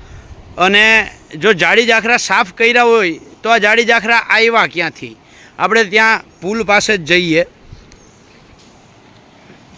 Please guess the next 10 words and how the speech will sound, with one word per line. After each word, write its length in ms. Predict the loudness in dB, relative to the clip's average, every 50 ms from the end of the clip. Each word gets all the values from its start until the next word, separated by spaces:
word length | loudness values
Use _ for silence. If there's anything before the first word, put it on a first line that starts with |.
| -20 -20 -20 -20 -20 -20 -20 -20 -20 -20 -20 -20 -20 -20 -20 -20 -20 -20 -20 -20 -8 -2
આમાં 640 | 0 2 2 4 4 4 2 2 0 -2 -8 -6 -2
આ 160 | 0 0 0
જે 180 | 2 2 2 2
છે 240 | 2 0 0 2 2 2 2 0
એ 540 | -4 _ _ -2 0 2 2 2 2 0 -4 -8
વર્તુ 500 | -8 -2 0 0 0 0 _ -6 -4 0
નદી, 500 | 0 0 0 2 2 2 2 0 -4 -10 _ _ _ _ _ _ -20 -20 -20 -20 -20 -20 _ _ _ _
એટલે 240 | -2 -2 0 0 -2
કે 320 | 0 0 0 2 2 0 -2
દ્વારકા 1000 | -6 -14 -8 -2 0 2 2 2 0 -2 0 0 2 4 4 2 2 0 -2